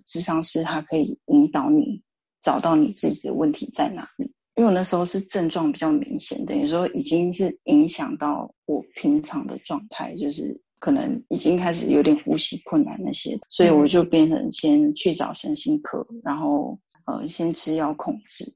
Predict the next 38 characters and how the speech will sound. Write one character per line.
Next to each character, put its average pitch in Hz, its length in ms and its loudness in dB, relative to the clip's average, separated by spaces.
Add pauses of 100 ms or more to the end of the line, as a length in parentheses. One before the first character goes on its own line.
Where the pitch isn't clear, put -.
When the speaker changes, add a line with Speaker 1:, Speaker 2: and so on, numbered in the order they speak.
(120)
Speaker 1:
其 - 160 4
实 285 140 6
我 220 140 8
在 196 220 2
看 185 300 0
医 175 80 2
生 170 200 -2
的 156 100 0
这 165 120 -6
段 156 200 -2
时 - 180 -8
间， 156 240 2
我 - 140 0 (140)
真 160 180 -2
的 156 100 0
是， 151 340 -4 (160)
我 185 140 0
姐 190 200 2
也 151 60 0
是 165 140 -4
跟 151 140 2
我 147 80 0
说， - 520 -6
你 - 160 0
不 147 220 0
会 175 420 0 (220)
第 175 160 2
一 170 60 -4
个 156 120 -2
医 147 220 -2
生 147 260 -2
就 151 140 -8
遇 151 180 -4
到 156 220 -6
你 - 260 -10 (100)
合 - 200 -10
适， - 400 -6
他 190 500 -4